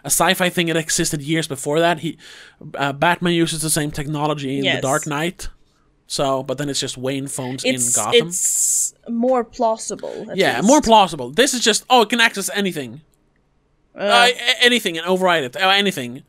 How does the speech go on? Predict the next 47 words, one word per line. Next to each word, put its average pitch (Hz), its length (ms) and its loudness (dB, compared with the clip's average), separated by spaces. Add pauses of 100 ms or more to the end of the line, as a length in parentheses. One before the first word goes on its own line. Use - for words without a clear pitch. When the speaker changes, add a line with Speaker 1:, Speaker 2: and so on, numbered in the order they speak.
(320)
Speaker 1:
Doesn't 190 200 0
matter 190 180 2
what 175 100 -2
it 160 80 -4
is. 135 340 -8 (120)
Speaker 2:
And 247 280 4 (220)
all 262 160 4
you 285 60 2
have 277 100 4
to 269 100 -4
do 247 140 0
is 226 280 0
s-, - 1000 -6
Speaker 1:
You 190 80 0
just 208 140 2
start 220 200 6
it 196 40 0
Speaker 2:
stick 196 100 2
Speaker 1:
up, 254 100 2
Speaker 2:
in 247 180 0
this 240 360 0
Speaker 1:
and 170 140 -2
then 185 120 0
you 185 140 0
can 180 160 -6
Speaker 2:
random 233 500 2
place, 254 920 -2
and 214 240 -4 (180)
your 214 160 0
computer 233 400 -6
will 226 100 -6
connect 233 340 -8
to 415 160 2
it. 466 120 0
Speaker 1:
Yeah, 165 200 0
we 190 120 4
never, 247 200 2
yeah, 254 220 4
we 180 120 -4
never 254 180 -2
get 302 140 4
a 277 40 4
demonstration 226 720 2
of 147 120 -2
how 180 240 4
it 156 80 -2
works. 156 560 -2